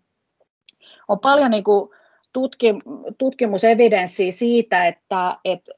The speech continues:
ohjelmointia opitaan parhaiten sillä, että, et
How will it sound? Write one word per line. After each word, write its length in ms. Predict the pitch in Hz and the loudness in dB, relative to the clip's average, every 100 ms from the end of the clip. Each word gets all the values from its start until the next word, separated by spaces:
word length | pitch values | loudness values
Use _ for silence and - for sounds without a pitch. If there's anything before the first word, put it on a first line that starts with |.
| _ | _
ohjelmointia 880 | - 214 226 208 190 185 180 185 180 | 0 2 4 4 2 -4 -6 -2 2
opitaan 580 | 208 220 214 196 175 170 | 2 2 -2 -4 -6 -2
parhaiten 600 | 202 208 190 180 185 185 | 0 0 0 -4 -4 -8
sillä, 440 | 208 202 202 175 | -4 -2 0 -2
että, 360 | 170 - 185 175 | -4 -6 -8 -8
et 160 | 185 | -8